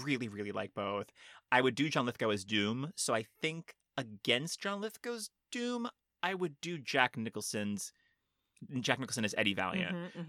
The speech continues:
Speaker 2: mm-hmm.
Speaker 1: Um, but that's just me. That's just me.
Speaker 2: Okay. I'm gonna go, uh,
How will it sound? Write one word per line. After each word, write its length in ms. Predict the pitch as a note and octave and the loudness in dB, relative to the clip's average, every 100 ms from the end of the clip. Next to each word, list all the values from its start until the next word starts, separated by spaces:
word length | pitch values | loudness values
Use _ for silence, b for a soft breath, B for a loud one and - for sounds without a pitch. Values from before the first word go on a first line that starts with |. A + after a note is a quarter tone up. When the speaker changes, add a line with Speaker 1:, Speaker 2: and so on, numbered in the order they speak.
| E3+ | 0
Speaker 2:
mm-hmm. 60 | |
Speaker 1:
Um, 760 | A2 G#2 G#2 G2+ G2+ G2+ G2 G#2+ - - | 4 4 4 2 0 0 -2 -6 -14 -16
but 80 | - | -10
that's 160 | F#3 - | -8 -6
just 220 | F#3 - | -6 -6
me. 220 | F#3+ C#3+ _ | -8 -10 _
That's 180 | E3+ - | -12 -10
just 240 | - - | -10 -10
me. 200 | F#3+ D#3 - _ | -10 -14 -16 _
Speaker 2:
Okay. 400 | C4 B3+ F3 D#3 - _ _ _ - | 2 2 -2 -6 -8 _ _ _ 2
I'm 320 | B3 D#4 F#4 | 4 4 2
gonna 200 | F4 D#4+ | 0 0
go, 500 | G#3 F3 D#3+ C#3+ D3 _ _ _ _ _ _ _ _ _ - | 0 2 2 2 -2 _ _ _ _ _ _ _ _ _ -4
uh, 180 | E3+ | 0